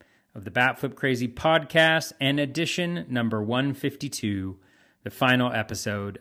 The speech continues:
of Bubba and the Bat Flip, at least for now. Who knows what the future holds? Um, just wanna thank all of you so much, uh, for listening over the,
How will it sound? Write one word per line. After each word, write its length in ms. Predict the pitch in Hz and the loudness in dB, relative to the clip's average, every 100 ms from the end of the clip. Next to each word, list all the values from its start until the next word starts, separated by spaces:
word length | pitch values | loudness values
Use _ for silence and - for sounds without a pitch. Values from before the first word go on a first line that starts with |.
| - | -6
of 380 | 107 101 101 107 110 | -4 -4 -6 -12 -16
Bubba 540 | 104 107 101 104 101 104 | -8 -6 -4 -6 -6 -8
and 420 | 98 98 95 90 - | -8 -8 -10 -14 -12
the 120 | 101 | -10
Bat 320 | 95 92 92 | -8 -10 -10
Flip, 340 | - 107 - - | -16 -18 -16 -8
at 200 | 123 139 | -4 0
least 200 | 160 - | 0 2
for 160 | 156 | 2
now. 340 | 135 101 90 - _ _ _ - | 4 2 -2 -10 _ _ _ -8
Who 120 | 123 | -2
knows 220 | 113 104 | 0 -2
what 120 | 104 | -6
the 60 | - | -10
future 300 | 110 101 98 | -10 -8 -10
holds? 420 | 98 101 104 - _ _ - _ | -10 -10 -12 -16 _ _ -20 _
Um, 460 | 147 156 156 151 143 | 6 8 8 6 0
just 220 | 190 190 | 0 4
wanna 200 | 208 208 | 6 6
thank 280 | - 185 160 | 6 4 4
all 200 | 127 147 | 6 6
of 120 | 147 | 6
you 340 | 147 147 151 139 | 6 8 8 4
so 240 | - 139 | 2 4
much, 400 | 139 135 135 - | 6 6 4 -4
uh, 220 | 120 113 | 0 0
for 200 | 113 127 | 0 0
listening 600 | 127 165 - 170 156 156 | 2 2 2 0 0 0
over 340 | 120 120 107 113 | -2 -2 -2 -2
the, 500 | 107 101 98 98 | 0 0 0 -4